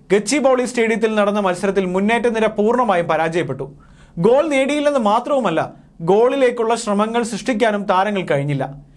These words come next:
ഇതിലും മോശമായി കളിക്കാൻ ഒരു ടീമിനും കഴിയില്ല എന്നാണ് ഇന്ത്യൻ ടീമിന്റെ പ്രകടനത്തെക്കുറിച്ച്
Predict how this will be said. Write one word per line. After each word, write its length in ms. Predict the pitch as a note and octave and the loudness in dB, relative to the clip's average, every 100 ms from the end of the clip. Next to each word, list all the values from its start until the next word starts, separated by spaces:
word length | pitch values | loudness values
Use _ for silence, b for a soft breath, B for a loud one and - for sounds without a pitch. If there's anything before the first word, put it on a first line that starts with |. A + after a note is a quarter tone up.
| b b | b b
ഇതിലും 240 | F3+ G#3+ G#3+ F#3+ | 0 0 2 2
മോശമായി 440 | G#3 A3 A#3 A3 A3 | 0 0 -2 0 0
കളിക്കാൻ 340 | G3 G#3 G#3 G#3 | 0 0 -2 -2
ഒരു 160 | G3 G#3+ | 0 0
ടീമിനും 380 | G#3 G3+ G#3 G#3 | 0 0 -2 -2
കഴിയില്ല 340 | F#3 F#3+ A3+ A#3 A#3+ G#3+ | 0 0 0 0 0 -2
എന്നാണ് 280 | G3+ G3 D#3+ D3 B B B | 0 0 -2 -6 B B B
ഇന്ത്യൻ 320 | A#3 B3 C#4+ | 0 2 2
ടീമിന്റെ 260 | A#3 A3+ A3+ G3+ | 0 0 0 2
പ്രകടനത്തെക്കുറിച്ച് 720 | G3+ G#3+ G#3+ A3 G#3 F#3+ | 0 0 -2 -2 -2 0